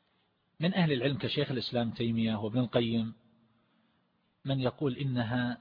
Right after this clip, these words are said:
تشمل التعزيرات، كما سيأتي في الكلام على الحديث الآخر، أنها تشمل التعزيرات،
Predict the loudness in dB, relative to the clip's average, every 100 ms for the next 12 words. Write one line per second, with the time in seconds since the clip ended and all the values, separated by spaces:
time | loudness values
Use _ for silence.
0 | -6 -4 -2 0 0 0 -2 -4 -2 -2
1 | -2 -4 -12 -20 _ -4 -4 -2 -4 -4
2 | -10 -10 -6 -4 -4 -8 -10 -10 -8 -10
3 | -16 _ _ _ _ _ _ _ _ _
4 | -12 -10 -10 -12 -16 -20 _ _ _ _
5 | _ _ _ _ _ _ _ _ _ _
6 | _ _ _ -6 -2 0 0 0 -4 -4
7 | -6 -8 -6 -6 -8